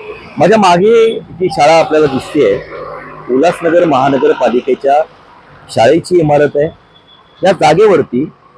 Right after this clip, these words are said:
महानगरपालिकेच्या शाळेची बैठी इमारत होती, जुनी झालेली, कौलारू टाईपची, अ, ती इमारत होती. दोन हजार सतरा अठरा पासून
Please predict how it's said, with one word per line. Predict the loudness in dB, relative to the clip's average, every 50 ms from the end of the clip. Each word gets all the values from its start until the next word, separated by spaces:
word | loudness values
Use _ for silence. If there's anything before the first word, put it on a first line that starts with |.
| -20 -20 _ _ _ _ _ _ -4
महानगरपालिकेच्या | -2 0 0 2 2 2 2 0 0 0 0 -2 -2 -2 -2 -4 -4 -2 -4 -4
शाळेची | -2 -2 0 0 0 -2 -2 -6 -6
बैठी | -2 0 0 0 0 0 0 -2 0 -2 -2 -6 _ _ -8
इमारत | -4 -2 -2 0 0 -2 -2
होती, | -4 -6 -8 -10
जुनी | -12 -6 -2 0 2 2 2 0
झालेली, | 0 -2 -4 -4 -6 -8 -10 -20 -20 -20 -20 -20 -20 -20 -20 -20 -20 -20 -20 -20 -20 -20 -20 -20 -10 -4 0
कौलारू | 2 2 2 2 2 2 0 0
टाईपची, | 0 0 0 0 0 -2 -6 -6 -4 -2 -2 -2 -4 -6 -6 -4
अ, | -2 -2 -2 -2
ती | -2 -2 -2 -2
इमारत | 0 0 0 0 0 0
होती. | -2 -4 -4 -6 -10 -8 -8 -8 -8 -10 -12 -12 -16 -16 -16 -14 -14 -12 -12 -12 -12 -12 -8 -4 0
दोन | 0 2 2 2
हजार | 2 2 2 2 2 0
सतरा | 0 -2 -4 -6 -4 -2 0 0 2 0
अठरा | 0 -2 -2 -2 -2
पासून | 0 -2 -4 -4 -8 -12